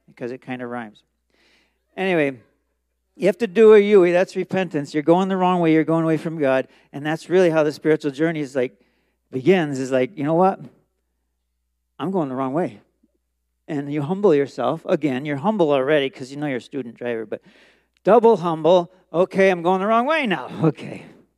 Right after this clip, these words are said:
And you head towards God. That's how this thing starts. Now, turning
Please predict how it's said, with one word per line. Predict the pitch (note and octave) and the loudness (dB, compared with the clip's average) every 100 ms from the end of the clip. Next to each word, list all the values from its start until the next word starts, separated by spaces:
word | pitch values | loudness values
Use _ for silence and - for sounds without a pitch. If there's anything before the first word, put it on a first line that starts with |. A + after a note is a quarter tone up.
| _ _ _ _ _ _ _ - | _ _ _ _ _ _ _ -16
And | C3+ B2+ | -10 -8
you | B2+ | -6
head | A#2+ A#2 | -4 -6
towards | - A#2 A2+ | -6 -6 -4
God. | A2+ G#2+ - _ _ | -6 -6 -10 _ _
That's | C#3+ C#3 | -6 -4
how | - C#3 | -2 0
this | C3+ C3 | 0 -4
thing | C3+ B2 | -8 -8
starts. | A2+ D#3 A#2 - _ _ _ _ _ | -4 -4 -4 -8 _ _ _ _ _
Now, | D3 D3 C#3 C3 _ _ _ _ _ _ _ _ _ _ _ _ _ _ _ _ - | -4 -4 -4 -8 _ _ _ _ _ _ _ _ _ _ _ _ _ _ _ _ -16
turning | - F#3 G#3+ G#3+ G3+ G3 | -6 -4 -2 -4 -6 -10